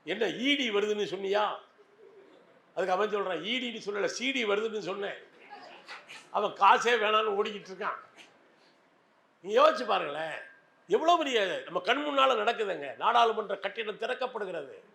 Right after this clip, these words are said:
பிரதமர் போய் திறக்கிறாரு. ஆனால் இந்த நாட்டினுடைய முதல் குடிமகள் அதுக்கு அழைக்கப்படலை. கொஞ்ச நாள் கழிச்சு அதே நாடாளுமன்றத்துல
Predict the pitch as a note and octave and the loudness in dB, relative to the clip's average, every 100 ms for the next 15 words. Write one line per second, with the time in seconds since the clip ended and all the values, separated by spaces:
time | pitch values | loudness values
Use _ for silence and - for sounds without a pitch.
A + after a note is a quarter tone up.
0 | _ _ _ _ _ - A#3 B3+ A#3+ G3 | _ _ _ _ _ 2 4 4 4 0
1 | - A3+ A#3 A3 B3 A#3+ G#3 D#3 B2+ G#2+ | 2 0 2 0 0 2 2 0 -8 -14
2 | - _ _ _ - A3+ A3+ G3+ G3+ C4+ | -20 _ _ _ 0 4 4 6 8 8
3 | B3+ A3+ G#3+ F#3+ A#3 C4+ - A#3 A#3+ A3 | 4 2 0 2 4 4 2 -6 -2 2
4 | G#3+ G3+ G3+ F#3+ F3+ D#3 - F3+ A#3 A3+ | 2 0 -4 -6 -6 -8 -6 -4 -4 -4
5 | F3+ A3+ C#3 G#2+ _ _ _ _ - F#3+ | -6 -8 -10 -14 _ _ _ _ -6 2
6 | G#3 A#3+ B3+ A3 - G3+ E3 G#3+ B3+ A3+ | 4 4 4 0 0 -2 2 4 4 4
7 | A3+ A#3 A3+ G3+ G3 G3 E3 F3+ C4+ | 6 4 4 -2 -8 -10 -6 -2 -2